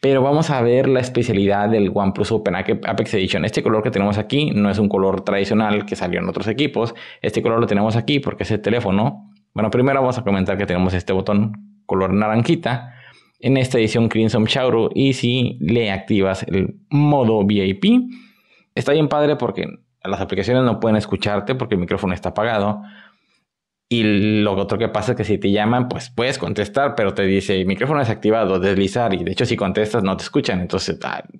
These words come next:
tienes que venir y desactivarlo manualmente cuando te llaman.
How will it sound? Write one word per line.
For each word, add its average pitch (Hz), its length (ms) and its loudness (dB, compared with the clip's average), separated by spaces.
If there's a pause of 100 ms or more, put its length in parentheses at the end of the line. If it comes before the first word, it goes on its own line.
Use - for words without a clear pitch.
(500)
tienes 101 340 0
que 101 140 0
venir 139 600 2 (320)
y 117 140 0
desactivarlo 107 640 2
manualmente 107 500 2
cuando 92 220 -2
te 98 100 0
llaman. 104 520 -2